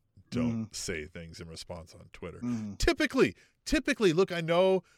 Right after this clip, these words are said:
Speaker 1: we had a president who kinda went against that, but typically, people who are in charge of shit have a little bit of
Speaker 2: Decorum.
Speaker 1: higher than thou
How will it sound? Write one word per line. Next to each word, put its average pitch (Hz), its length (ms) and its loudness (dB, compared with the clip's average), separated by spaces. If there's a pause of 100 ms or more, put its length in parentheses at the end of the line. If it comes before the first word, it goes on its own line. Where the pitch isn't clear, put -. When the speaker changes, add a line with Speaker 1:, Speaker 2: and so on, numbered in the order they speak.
(100)
Speaker 1:
we 170 80 -2
had 175 80 6
a 165 40 0
president 160 600 0
who 139 140 -2
kinda 143 260 -2
went 127 200 0
against 113 320 -6
that, 117 240 -6 (260)
but - 140 -12
typically, 147 680 -2 (460)
people 143 240 0
who 139 100 4
are 127 80 0
in 110 80 -6
charge 175 280 -2
of - 60 -6
shit - 440 -2 (500)
have 110 100 -8
a 104 40 -4
little 101 220 0
bit 98 120 -2
of 90 240 -4 (1160)
Speaker 2:
Decorum. 110 340 -6
Speaker 1:
higher 117 340 4
than 151 240 0
thou 165 600 -6